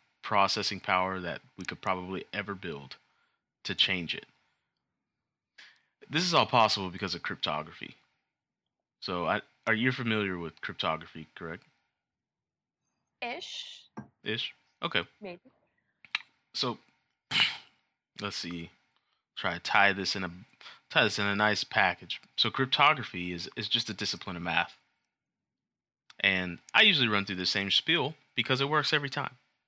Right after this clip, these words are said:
Speaker 1: So, let's do a little, let's play a game. If I let A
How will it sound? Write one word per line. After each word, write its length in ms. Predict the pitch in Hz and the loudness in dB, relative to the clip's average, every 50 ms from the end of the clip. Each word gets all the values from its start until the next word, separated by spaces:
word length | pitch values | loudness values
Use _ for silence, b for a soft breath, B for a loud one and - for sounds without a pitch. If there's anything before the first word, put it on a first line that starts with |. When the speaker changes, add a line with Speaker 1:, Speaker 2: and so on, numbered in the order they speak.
| _ - | _ -6
Speaker 1:
So, 280 | - - 117 98 - - - _ _ _ _ _ _ _ _ | 0 2 2 2 2 0 -8 _ _ _ _ _ _ _ _
let's 220 | - 117 110 - - _ - | -4 -2 -2 -4 -6 _ -4
do 180 | - 110 107 | -2 0 0
a 40 | 104 | 0
little, 320 | 101 101 98 92 87 87 - - _ _ _ _ _ _ - | 0 0 0 -2 -2 -4 -8 -12 _ _ _ _ _ _ -14
let's 120 | - 104 | -12 -12
play 200 | - - 123 107 | -6 -2 0 0
a 40 | 98 | 0
game. 280 | 85 85 85 82 80 82 - _ _ _ _ b b b b b b b b b b b b b - | 0 -2 -4 -6 -6 -10 -14 _ _ _ _ b b b b b b b b b b b b b -6
If 100 | - - | 0 2
I 60 | 123 | 4
let 180 | 139 143 131 - - _ _ _ - | 6 6 4 2 0 _ _ _ 2
A 420 | 98 101 104 110 110 117 127 - | 4 6 6 6 6 4 2 -2